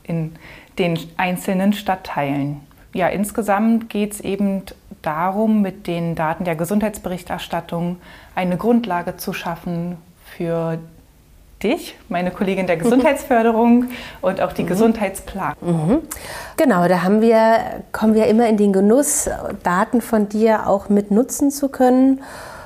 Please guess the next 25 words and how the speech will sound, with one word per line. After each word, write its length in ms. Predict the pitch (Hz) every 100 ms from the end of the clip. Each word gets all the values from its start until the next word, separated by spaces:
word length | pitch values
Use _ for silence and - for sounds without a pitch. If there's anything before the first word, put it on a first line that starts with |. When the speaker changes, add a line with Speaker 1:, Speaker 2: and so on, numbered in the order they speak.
| -
Speaker 2:
Was 180 | 190 185
sind 140 | 269
das 120 | 285
so 100 | 269
für 140 | 240 220
Berichte, 600 | 220 269 277 - 185 180 - - - -
die 80 | 208
du 120 | 202
dann 360 | 190 180 180 180 - _
erstellst 640 | - 175 - 170 165 - -
und 140 | 175
schreibst? 640 | - 160 160 160 - -
Speaker 1:
Also 260 | 180 185 190
zum 260 | 196 202 196
einen 540 | 202 247 302 320 302
ist 360 | - 233 - -
ein 600 | 190 214 226 226 220 208
Hauptschwerpunkt 720 | 226 - - 214 214 226 220
meiner 260 | 190 190
Arbeit 400 | - 170 175 175
der 340 | 165 151 147 147 - - _
Bericht 300 | 190 185 190
zu 100 | -
den 160 | 180 180
Einschulungsuntersuchungen. 1500 | 190 269 - 254 247 220 214 190 214 208 208 202 202 208